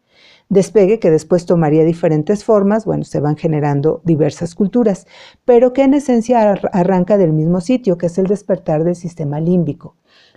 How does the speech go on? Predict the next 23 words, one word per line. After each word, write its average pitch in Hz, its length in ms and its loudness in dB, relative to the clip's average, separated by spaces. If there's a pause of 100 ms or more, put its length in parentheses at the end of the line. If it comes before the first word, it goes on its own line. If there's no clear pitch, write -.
Recordemos 277 540 2
que 285 100 -2
tenemos 196 480 0
tres 175 240 0
cerebros 202 600 0 (300)
que 196 100 0
se 214 160 0
fueron 208 260 2
desarrollando 180 680 0
evolutivamente. 165 1080 0 (320)
Primero, 220 520 4
el 233 120 2
más, 170 340 0
eh, 160 260 0
antiguo, 208 520 2
el 208 100 2
reptiliano, 165 840 0 (340)
que 151 180 2
es 147 140 -4
el 151 120 2
de 151 80 2
los 151 220 0
instintos, 208 680 0